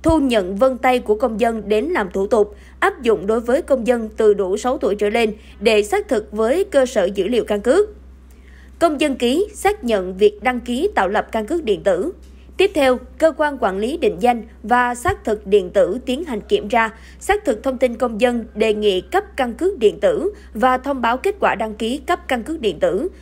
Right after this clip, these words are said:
qua ứng dụng định danh quốc gia hoặc tin nhắn S M S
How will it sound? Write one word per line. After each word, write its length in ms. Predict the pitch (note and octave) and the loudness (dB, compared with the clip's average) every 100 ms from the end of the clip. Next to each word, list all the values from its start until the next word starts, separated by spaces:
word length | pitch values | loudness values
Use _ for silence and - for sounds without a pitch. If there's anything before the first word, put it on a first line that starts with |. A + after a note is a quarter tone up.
| - | -8
qua 160 | - D4+ | 0 0
ứng 300 | C#4+ C#4 F4 | 0 -6 -2
dụng 180 | A3 G3 | -2 0
định 160 | F#3+ | -2
danh 140 | E3 G#3+ | -2 -4
quốc 200 | D4+ D#4 | -4 -4
gia 220 | A#3 G#3+ G#3 - - | 0 0 -2 -14 -8
hoặc 240 | B3+ A#3+ - | -2 -2 -2
tin 200 | C#4+ B3 | -4 -2
nhắn 260 | A#3 A3+ D4 - D#4 | -4 -4 -6 -4 -6
S 100 | - - | -6 -4
M 360 | A#3 G#3 B3 | -2 -2 -4
S 120 | E4+ | -4